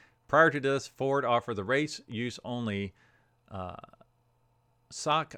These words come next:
four twenty-seven, a Hemi head crate engine derived from the F E engine platform and offered over-the-counter at special Ford dealerships. Nevertheless, Chrysler came to the Hemi game first in nineteen fifty-two and popularized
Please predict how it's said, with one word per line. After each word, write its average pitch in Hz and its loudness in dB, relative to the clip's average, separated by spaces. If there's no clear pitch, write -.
four 139 -2
twenty-seven, 117 -4
a 107 -8
Hemi 170 -6
head 143 -4
crate - -4
engine 98 -6
derived 117 0
from 107 -6
the 101 -6
F 143 -4
E 117 -6
engine 101 -6
platform 101 -6
and 107 -6
offered 117 0
over-the-counter 107 -6
at 110 -10
special 98 -12
Ford 92 -8
dealerships. 101 -10
Nevertheless, 139 4
Chrysler 135 0
came 151 -6
to 139 -10
the 127 -6
Hemi 127 -4
game 113 -4
first - -2
in 104 -6
nineteen 107 -4
fifty-two - -10
and 95 -10
popularized 120 0